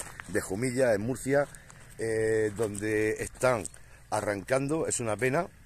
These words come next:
eh, una parcela de cinco mil perales infectados de fuego bacteriano. Entonces, eh, bueno, son perales que tienen cuatro años, perales de la variedad del Colina, como los que vamos a empezar a podar esta, esta semana.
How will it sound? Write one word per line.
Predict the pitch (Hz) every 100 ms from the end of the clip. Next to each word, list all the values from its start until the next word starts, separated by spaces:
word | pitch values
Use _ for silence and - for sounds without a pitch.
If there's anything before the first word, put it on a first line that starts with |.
| - - -
eh, | 113 117
una | 143 147 131
parcela | 117 110 131 135 151 -
de | 104
cinco | - 104 98
mil | 110 131
perales | 107 110 135 160 - - - - -
infectados | 101 104 - 123 139 110
de |
fuego | 87 113 117
bacteriano. | 110 - 80 87 76 - - - - -
Entonces, | 92 95 110 107 - 117 127
eh, | 98 101 98
bueno, | 107 95
son | - 101
perales | 104 107 98
que | 92
tienen | 104 101 95 92 90 - -
cuatro | 110 104 123
años, | 147 147 160 - - - -
perales | - 98 104 104 101 101 92
de |
la | 92
variedad | 90 95 101 101
del | 101 90
Colina, | 110 147 165 170 - - - - - - - - -
como | 104 101
los | -
que | 98 101 95 95 95
vamos | 101 107 110
a |
empezar | 95 - 110 104
a |
podar | 92 104 104 101 98 92 - - - - - -
esta, | - - 107 107 104
esta | 101 107 110
semana. | 117 131 160